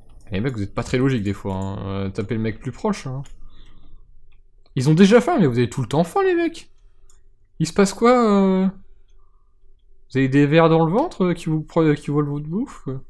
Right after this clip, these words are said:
Mais qu'est-ce qui vous arrive ? Euh, tac, je vais reprendre tout le groupe parce que là, il y avait qu'un seul de sélectionné. Allez, par contre, il faut continuer l'expédition, les, les gens, hein.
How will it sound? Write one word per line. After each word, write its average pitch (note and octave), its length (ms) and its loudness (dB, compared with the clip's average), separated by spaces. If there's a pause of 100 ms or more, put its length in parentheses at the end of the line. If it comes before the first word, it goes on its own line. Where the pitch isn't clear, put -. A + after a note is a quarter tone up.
(1600)
Mais G#2+ 120 -8
qu'est-ce - 380 -6
qui - 120 -10
vous C#3 220 -4
arrive ? C3 460 -2 (520)
Euh, B2 420 6
tac, B2 200 -2
je - 60 -16
vais C3 40 0
reprendre B2 320 -2
tout - 80 -6
le C3 40 -6
groupe E3 160 -2
parce - 140 -6
que - 60 -6
là, C#3+ 80 2
il D3 60 2
y - 20 -2
avait A#2 140 -2
qu'un - 120 -6
seul - 140 -6
de D3+ 60 -2
sélectionné. - 400 -8
Allez, B2 260 -2 (300)
par D3+ 120 2
contre, - 240 -2
il F3+ 60 6
faut - 160 0
continuer A#3+ 320 0
l'expédition, E3+ 460 -2
les, G2+ 280 0
les G2+ 120 0
gens, G2+ 280 -2
hein. D3+ 140 -8